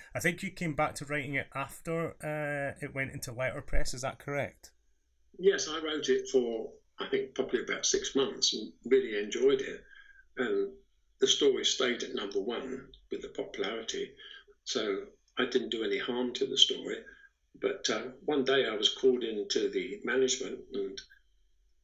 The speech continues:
Speaker 2: my script of Dan Dare was criticised very heavily because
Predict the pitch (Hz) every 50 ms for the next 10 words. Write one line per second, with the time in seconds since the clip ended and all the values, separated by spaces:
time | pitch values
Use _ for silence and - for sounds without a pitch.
0 | _ _ - 123 123 - - - - 127 - - - - - - 107 101 104 101
1 | 95 101 101 104 101 101 104 - - - - 143 - - - - - 101 101 104
2 | 98 98 - - - - 135 135 139 131 113 - - 131 143 - - - - -
3 | - - - - - _ _ _ _ - 113 107 - - - 131 - - - -
4 | -